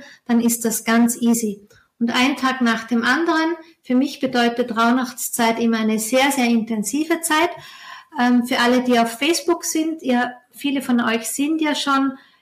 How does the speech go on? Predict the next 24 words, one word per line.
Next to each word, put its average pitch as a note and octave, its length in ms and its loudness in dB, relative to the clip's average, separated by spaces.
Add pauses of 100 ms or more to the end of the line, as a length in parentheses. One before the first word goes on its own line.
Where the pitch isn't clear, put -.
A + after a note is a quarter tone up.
in B3 180 2
meiner A3 260 4
Gruppe. D4+ 400 -2 (460)
Ich - 180 -6
bin B3 220 4
jeden C#4+ 340 2
Tag C4 480 0 (360)
ein B3 200 2
bis B3 220 -2
zwei A#3 220 2
Stunden B3+ 760 -2 (200)
online D#4 580 2 (280)
und A#3+ 180 2
erkläre B3 680 0 (220)
alle A3+ 200 0
Fragen, D4 480 -2
die D4 100 -2
ihr B3+ 220 0
habt. B3+ 320 0
Ich A#3 160 -4
helfe A#3+ 300 0
euch A#3 180 -4
bei A3 140 0
den G#3+ 280 -2